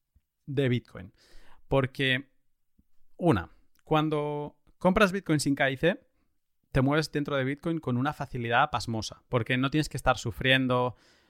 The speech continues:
eh, quién está viendo qué, qué estás haciendo o qué dejas de hacer. Y un día puedes decir, "Mira, me voy a un capricho, me voy a comprar a, a Bitrefill", que es otro de mis sponsors, pero es que es muy bueno como servicio,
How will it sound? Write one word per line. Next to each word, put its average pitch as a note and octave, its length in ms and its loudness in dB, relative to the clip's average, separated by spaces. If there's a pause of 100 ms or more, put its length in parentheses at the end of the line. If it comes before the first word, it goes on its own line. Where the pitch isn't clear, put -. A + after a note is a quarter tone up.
(160)
eh, A#2+ 360 2
quién C3 120 -2
está B2 220 2
viendo B2 420 -2
qué, A#2 240 -4
qué - 80 -10
estás A2 220 -6
haciendo C3 640 0
o A#2 60 -2
qué A#2+ 100 -4
dejas A#2 240 -4
de A2 80 -6
hacer. C3+ 380 0 (240)
Y A3 100 -10
un B3 100 -4
día F3+ 200 2
puedes C#3+ 180 2
decir, B2 220 -2
"Mira, A2+ 160 -2
me A2+ 100 -6
voy C3 120 -2
a - 20 -2
un B2+ 100 -4
capricho, D3 720 -2
me B2 100 -2
voy A#2+ 120 -2
a B2+ 80 -2
comprar A#2+ 360 -2
a, G#2+ 320 -2
a A2 60 -6
Bitrefill", A#2 560 -4
que G#2+ 80 -8
es G2 60 -8
otro A2+ 160 0
de C3+ 60 6
mis B2 120 4
sponsors, C#3+ 540 0
pero B2 160 0
es A#2+ 80 -4
que D3+ 180 -2
es C#3 160 0
muy G3 180 8
bueno F#3+ 360 8
como B2+ 160 0
servicio, D#3 520 -4